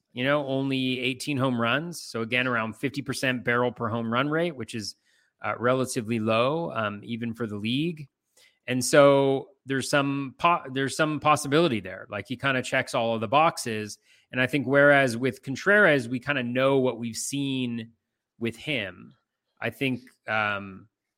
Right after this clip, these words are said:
you know, with Melendez, like, I think the floor is pretty, I mean, the floor is obviously him, like, going back to the minors or something like that. But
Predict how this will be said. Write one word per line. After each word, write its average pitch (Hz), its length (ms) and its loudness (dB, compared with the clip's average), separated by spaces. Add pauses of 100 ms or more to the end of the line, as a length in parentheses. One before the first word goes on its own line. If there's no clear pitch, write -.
(100)
you 123 100 -8
know, 117 140 -2
with 117 200 -4
Melendez, 123 880 0
like, 113 480 -2
I 110 60 -2
think 131 280 -4
the 110 440 -2 (120)
floor 151 460 2
is 117 140 -2
pretty, 107 520 -2
I - 180 -20
mean, 156 120 0
the 151 80 0
floor 160 280 2
is 117 120 0
obviously 107 440 -2
him, 104 140 -8
like, 95 220 -6 (600)
going 110 280 -4
back 101 240 -2
to - 80 -18
the 107 60 -8
minors 95 460 -2
or 95 60 -16
something 90 260 -18
like 90 220 -14
that. 101 320 -2
But 95 220 0